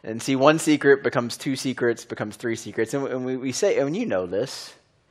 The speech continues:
And secrets keep, beca-, because we don't wanna hurt anybody, right? We don't want anybody to find out. And, and here's the thing. "I'm keeping the secret 'cause I don't wanna hurt you."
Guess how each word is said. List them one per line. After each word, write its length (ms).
And 80
secrets 440
keep, 500
beca-, 300
because 260
we 140
don't 180
wanna 160
hurt 260
anybody, 520
right? 260
We 80
don't 80
want 120
anybody 260
to 80
find 280
out. 260
And, 180
and 100
here's 220
the 80
thing. 220
"I'm 100
keeping 320
the 80
secret 380
'cause 120
I 100
don't 180
wanna 160
hurt 340
you." 140